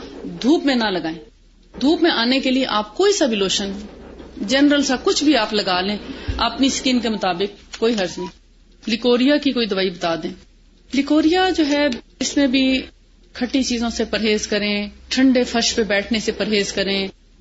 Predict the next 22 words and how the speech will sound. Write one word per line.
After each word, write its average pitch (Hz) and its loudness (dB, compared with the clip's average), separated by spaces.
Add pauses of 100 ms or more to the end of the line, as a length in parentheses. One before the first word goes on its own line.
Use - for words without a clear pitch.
(140)
ایک 247 0
دوسرے 254 0
کے 247 -4
کپڑے 240 -2
پہننے 240 0
سے 226 -2
پرہیز 202 -2
کریں، 202 -4 (460)
صفائی 262 0
ستھرائی 240 -2
کا 233 -2
خیال 208 -2
کریں، 202 -4 (480)
مینسز 220 -2
کے 240 0
لیے 233 2
صاف 233 -2
ستھرے 240 -4
پیڈز 208 0
استعمال 202 -4
کریں، 196 -4 (320)
زیادہ 214 0